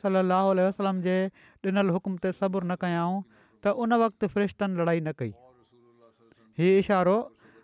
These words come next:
دري وارن ڏانهن آهي ته جڏهن انهن اطاعت جو نمونو ڏيکاريو ۽ صبر ڪيائون،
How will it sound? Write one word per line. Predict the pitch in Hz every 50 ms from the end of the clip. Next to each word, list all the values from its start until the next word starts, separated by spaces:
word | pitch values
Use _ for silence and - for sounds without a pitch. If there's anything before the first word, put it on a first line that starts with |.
| _ 117 139 _ -
دري | - - 226 175 151 151 170 185 202 214 220 214 214 190
وارن | 170 165 160 170 165 165
ڏانهن | 151 147 143 143
آهي | 156 170 180
ته | 175 185
جڏهن | 165 180 180 185 185
انهن | 185 180 180 180 180 -
اطاعت | - 165 - 175 175 180 190 185
جو | 175 160 180 175 175 180 185 185 - _ _ _ - _ _ 165
نمونو | 160 170 170 180 180 180 185
ڏيکاريو ۽ | 175 180 175 - 180 180 180 180 180 185 190 - 170 165 165 -
صبر | 185 175 170 175
ڪيائون، | 180 - 170 170 170 175 175 185 190